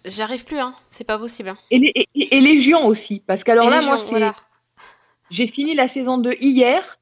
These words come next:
Speaker 2: et alors, je ne sais pas si c'est moi qui n'ai rien compris, ou si on s'est foutu de ma gueule, en fait.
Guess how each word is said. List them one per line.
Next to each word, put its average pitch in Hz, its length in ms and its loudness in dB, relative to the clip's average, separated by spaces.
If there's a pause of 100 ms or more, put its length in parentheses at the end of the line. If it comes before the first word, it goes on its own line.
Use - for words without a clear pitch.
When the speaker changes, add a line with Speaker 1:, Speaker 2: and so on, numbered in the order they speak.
(120)
Speaker 2:
et 208 720 -2 (260)
alors, 208 280 2
je 208 120 -2
ne 247 60 2
sais 285 180 -2
pas 294 300 0
si - 240 -12
c'est 247 160 -4
moi 277 160 0
qui 269 120 -6
n'ai 202 100 -2
rien 254 160 -2
compris, 240 500 -4 (300)
ou 220 60 -2
si - 140 -2
on 302 60 2
s'est 240 160 0
foutu 294 240 0
de 311 40 0
ma 277 120 2
gueule, 214 200 4
en 175 80 -2
fait. - 300 -14